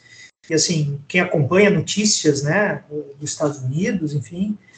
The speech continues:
sabe que o caso Watergate é um, um divisor de águas, né, na história americana, dentre vários outros casos, né. É, em termos de livros,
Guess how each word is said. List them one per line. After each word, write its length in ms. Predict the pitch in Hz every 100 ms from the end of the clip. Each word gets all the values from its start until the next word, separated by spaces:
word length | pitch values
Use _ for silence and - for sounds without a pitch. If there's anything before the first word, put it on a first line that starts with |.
| _
sabe 400 | - 151 165 180
que 240 | - 156
o 80 | 135
caso 320 | - 151 151
Watergate 520 | 151 170 147 143 147 190
é 20 |
um, 200 | 190 190
um 60 |
divisor 340 | 185 180 180 185
de 120 | 185
águas, 640 | 165 190 160 135 135 - 147
né, 280 | 139 175 185 151
na 60 |
história 400 | 151 - 139 147
americana, 520 | 147 170 185 160 143 - _ _ _
dentre 340 | 123 143 147 135
vários 320 | 156 160 151
outros 240 | 156 -
casos, 440 | - 143 131 123 -
né. 60 | - - - _ _
É, 320 | 143 143 165 185
em 60 |
termos 260 | 269 285 240
de 60 |
livros, 880 | 190 175 262 311 151 127 - -